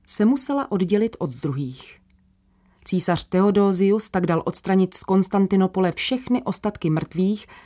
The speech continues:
a do svého zákoníku vtělil, že všechna těla, ať jsou uložena v urnách či sarkofázích, musí být z města odvezena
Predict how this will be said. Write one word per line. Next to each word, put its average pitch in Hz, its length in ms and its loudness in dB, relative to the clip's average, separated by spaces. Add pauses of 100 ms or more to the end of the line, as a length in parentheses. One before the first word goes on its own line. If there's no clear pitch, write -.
(140)
a 175 60 -2
do 180 80 4
svého 185 360 2
zákoníku 190 640 2
vtělil, 165 580 0 (240)
že 165 140 2
všechna 214 540 -2
těla, 233 360 -4 (340)
ať 170 120 -4
jsou 160 180 0
uložena 156 420 0
v - 140 -12
urnách 175 480 0
či - 140 -10
sarkofázích, 175 920 -2 (340)
musí 175 300 2
být 151 200 -2
z - 20 -6
města 156 360 -2
odvezena 214 600 0